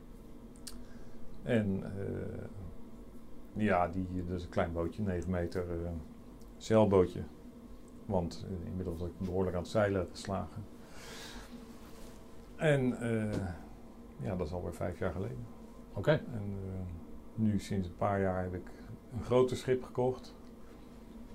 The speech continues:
Speaker 1: Een beetje een wrak waar we nu zitten. Je ziet het, die is van binnen helemaal, eh, leeggehaald en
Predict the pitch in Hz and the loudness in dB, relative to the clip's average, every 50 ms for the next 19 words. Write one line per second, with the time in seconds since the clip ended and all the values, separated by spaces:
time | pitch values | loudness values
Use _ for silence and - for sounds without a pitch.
0 | - 120 104 101 95 92 98 95 95 - 92 - 85 92 113 123 - - 104 98 | -6 -4 -2 -2 0 2 2 0 0 -2 -2 -2 4 4 4 4 6 4 4 6
1 | 98 101 101 95 82 95 107 107 - 143 139 - - - - - - - - - | 6 6 6 6 6 4 2 2 2 -2 -4 -4 -8 -12 -14 -16 -16 -14 -14 -16
2 | - - - - - - - - - - - - - - - - - 113 95 90 | -16 -16 -16 -16 -16 -16 -16 -16 -16 -16 -16 -12 -12 -12 -12 -8 -4 -2 0 0
3 | 107 107 127 113 101 95 - - 117 107 117 113 107 104 107 113 104 98 95 92 | 2 2 2 0 0 -4 0 2 4 6 6 6 6 6 6 4 4 4 2 2
4 | 92 95 95 98 95 95 95 95 101 113 131 131 127 - - 117 117 117 120 123 | 0 0 0 0 0 0 2 4 6 10 10 10 10 8 2 0 2 2 4 2
5 | 117 117 - 110 98 98 98 101 | 2 0 -2 -2 -2 0 0 -2